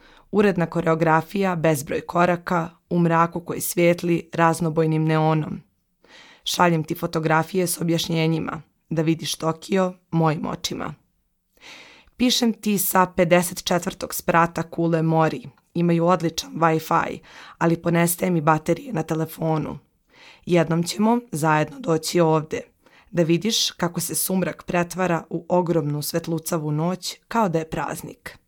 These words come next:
Noći su ovde šire nego kod nas. Pišem sa obale u blizini Tokija. Samo zbog tebe kupila sam karticu da imam internet. Gde god da krenem, prati me koralno jutro,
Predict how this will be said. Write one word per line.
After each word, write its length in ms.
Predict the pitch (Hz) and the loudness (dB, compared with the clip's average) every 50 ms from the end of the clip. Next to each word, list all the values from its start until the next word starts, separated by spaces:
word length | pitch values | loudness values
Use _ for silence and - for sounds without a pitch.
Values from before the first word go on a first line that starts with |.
| _ _ _ _ _ _ _ - - - - - - - _ | _ _ _ _ _ _ _ -20 -20 -20 -20 -20 -20 -12 _
Noći 320 | - 190 190 175 175 - 165 | 0 0 0 0 0 -4 -8
su 180 | - - 180 | -4 -2 0
ovde 200 | 170 165 156 170 | 0 0 0 -2
šire 340 | - - - 202 196 170 156 | -2 0 0 0 0 0 -2
nego 220 | 151 151 143 160 | -2 -4 -6 -6
kod 220 | 156 - - 160 165 | -6 -4 -4 -2 0
nas. 420 | 165 156 156 - - - - - - _ _ - - - _ _ _ | 0 -2 -2 -4 -8 -10 -10 -12 -14 _ _ -20 -20 -20 _ _ _
Pišem 360 | - 190 185 151 - 180 160 160 | -4 -2 0 0 -2 -2 -4 -4
sa 200 | - - 170 175 | -2 0 2 2
obale 420 | 175 175 160 175 175 175 170 170 - | 2 2 2 2 0 0 0 -2 -2
u 100 | 170 170 | -2 0
blizini 440 | 160 165 165 143 156 165 165 160 156 | 2 2 0 0 0 0 0 -2 -2
Tokija. 520 | - 160 160 156 - - 175 135 - - 156 - _ _ _ _ _ _ _ _ _ _ _ _ | -2 -2 -4 -4 -4 -4 -4 -4 -4 -6 -10 -16 _ _ _ _ _ _ _ _ _ _ _ _
Samo 320 | - - - 175 170 160 | -4 0 2 2 2 2
zbog 240 | 143 147 - - - | 0 -2 -6 -8 -2
tebe 360 | - 170 170 170 175 214 233 226 - _ _ _ | 0 2 2 2 2 0 -2 -2 -6 _ _ _
kupila 340 | - 185 175 185 175 170 170 | -2 0 0 0 0 0 -2
sam 180 | - - 160 160 | -4 -4 -4 -4
karticu 560 | - 165 170 175 - - 208 - - - 180 | -2 -2 -2 -2 -2 -6 -8 -6 -4 -2 0
da 100 | 170 165 | 2 2
imam 240 | 160 160 160 160 160 | 2 2 2 2 2
internet. 760 | 160 160 160 - 180 170 143 - - - _ - - - _ _ _ _ _ _ _ _ _ - | 2 0 0 0 -2 -2 -2 -6 -10 -12 _ -18 -20 -20 _ _ _ _ _ _ _ _ _ -6
Gde 200 | 160 170 185 180 | 0 0 2 2
god 220 | 175 190 180 170 | 4 4 4 4
da 160 | 165 165 170 | 2 0 0
krenem, 500 | - 180 175 180 185 190 190 185 185 180 - _ _ _ | 0 0 2 4 4 4 4 2 0 -2 -6 _ _ _
prati 340 | - - 185 180 180 - 170 | 0 2 2 2 2 0 -2
me 120 | 165 156 | -2 -2
koralno 500 | 160 - 180 170 165 175 170 165 165 160 | 0 2 2 4 4 4 2 2 2 0
jutro, 540 | 160 160 175 170 170 175 - - - - | 2 2 2 0 0 -2 -8 -12 -12 -12